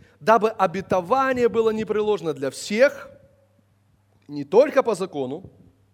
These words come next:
но и по вере потомков Авраама, который есть отец всем нам. Итак, семнадцатый стих, друзья. Как написано, как написано, «Я, говорит Бог,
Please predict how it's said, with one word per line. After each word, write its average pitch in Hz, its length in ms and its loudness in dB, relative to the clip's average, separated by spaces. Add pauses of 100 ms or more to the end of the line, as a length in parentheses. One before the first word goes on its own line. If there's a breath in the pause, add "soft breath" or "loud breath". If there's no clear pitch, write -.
(200)
но 147 220 -6
и 185 80 2
по 185 160 0
вере 196 260 2
потомков 151 520 -8
Авраама, 180 380 0
который 185 360 -8
есть 170 100 -10
отец 208 520 -10
всем 147 360 -16
нам. 117 180 -18 (1300 soft breath)
Итак, 208 320 0
семнадцатый 190 560 -6
стих, 170 240 -14
друзья. 127 460 -12 (1040 soft breath)
Как 190 220 -6
написано, 214 680 -4 (1200)
как 160 240 -16
написано, 196 760 -8 (1000)
«Я, 160 600 2
говорит 147 400 -4
Бог, 113 520 -14